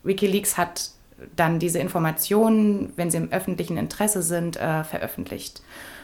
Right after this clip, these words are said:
Und zweitausendzehn wurden durch WikiLeaks, ähm, ja, die größten Skandale aufgedeckt, eigentlich, ähm,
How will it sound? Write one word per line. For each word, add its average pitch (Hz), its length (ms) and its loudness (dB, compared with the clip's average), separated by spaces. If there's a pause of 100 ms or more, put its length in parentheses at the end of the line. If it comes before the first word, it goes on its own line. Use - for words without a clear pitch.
(320)
Und 170 880 2 (680)
zweitausendzehn 190 1160 6
wurden 202 760 2
durch 190 240 2
WikiLeaks, 190 840 2
ähm, 165 920 2 (580)
ja, 151 260 0 (240)
die 175 120 -4
größten 208 440 6
Skandale 180 680 6
aufgedeckt, 214 800 2
eigentlich, 190 680 2
ähm, 165 600 2